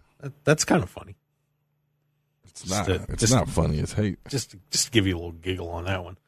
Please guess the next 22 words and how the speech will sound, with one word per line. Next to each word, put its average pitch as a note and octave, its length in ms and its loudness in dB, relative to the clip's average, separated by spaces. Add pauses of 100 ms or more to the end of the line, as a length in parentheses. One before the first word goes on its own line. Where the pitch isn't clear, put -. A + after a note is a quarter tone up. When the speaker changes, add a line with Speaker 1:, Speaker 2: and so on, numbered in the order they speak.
(600)
Speaker 1:
Uh, G2 480 4
bear A2 300 6
with A2+ 260 2
me F#2 60 2
one F2+ 320 6
Speaker 2:
He, - 40 6
Speaker 1:
sec- D3 100 2
Speaker 2:
look, F3 340 2
this C3+ 260 4
guy. C3+ 260 4 (380)
I G3 140 2
come G3+ 200 2
in F3+ 120 6
this D#3 160 2
morning. C#3 220 6
He's A2+ 60 -2
like, G2+ 160 2
"I've A2+ 240 6
been C3+ 200 4
planning D3+ 380 4
the F3 120 6
show." D#3+ 440 4